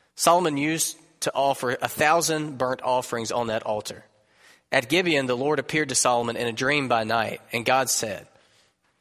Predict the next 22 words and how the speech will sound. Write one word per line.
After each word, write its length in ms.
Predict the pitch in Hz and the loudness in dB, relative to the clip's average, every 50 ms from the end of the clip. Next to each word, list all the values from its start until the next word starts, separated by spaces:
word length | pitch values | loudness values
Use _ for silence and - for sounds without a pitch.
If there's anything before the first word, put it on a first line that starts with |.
| _ _ _ _ _ _ _ _ _ _ _ _ _ - | _ _ _ _ _ _ _ _ _ _ _ _ _ 4
'Ask 500 | 131 147 180 208 220 214 - - - - - - - | 4 6 6 6 4 4 0 -2 -4 -10 -18 -12 -2
what 360 | 131 139 147 151 151 - - | 2 2 4 4 2 0 0
I 200 | 120 123 131 127 | 2 2 2 2
shall 260 | - - 135 123 117 | 2 2 2 0 0
give 260 | 113 123 120 110 107 | 0 -2 -2 -2 -4
you.'" 200 | 110 98 - - - _ _ _ _ _ _ _ _ _ _ _ _ _ _ _ _ _ _ _ _ _ _ _ _ _ _ _ _ _ _ | -10 -14 -14 -18 -20 _ _ _ _ _ _ _ _ _ _ _ _ _ _ _ _ _ _ _ _ _ _ _ _ _ _ _ _ _ _
And 100 | - 127 | -2 -2
Solomon 420 | - - - 175 196 196 160 127 113 | 2 4 4 4 4 2 2 0 0
said, 380 | - - 113 110 107 113 131 - - - _ _ _ _ _ _ _ _ _ _ _ | 0 0 0 -2 -2 -4 -4 -12 -20 -20 _ _ _ _ _ _ _ _ _ _ _
"You 140 | - 160 185 | -4 -2 0
have 180 | 180 202 170 - | 2 2 2 2
shown 300 | - - 180 151 147 135 | 2 2 2 0 0 -4
great 460 | 127 131 147 165 202 226 - - - - | -2 0 2 2 2 0 -2 -6 -6 -6
and 140 | 143 127 120 | -2 0 0
steadfast 600 | - - - 170 180 180 - - 165 156 147 - | 0 2 4 4 2 4 2 0 2 2 2 0
love 280 | 151 147 151 156 139 123 | 0 0 0 0 0 -2
to 120 | - - | -4 -4
your 140 | 127 123 127 | -4 -4 -2
servant 480 | 117 - - 156 156 131 120 - 123 113 | 0 0 0 0 -2 -2 -4 -8 -2 0
David, 340 | 131 147 160 147 117 107 110 | 2 2 2 0 -2 -4 -2
my 180 | 110 110 110 | 0 0 0
father, 480 | - - 143 151 143 117 - - 117 | 0 -2 -4 -4 -4 -4 -6 -12 -14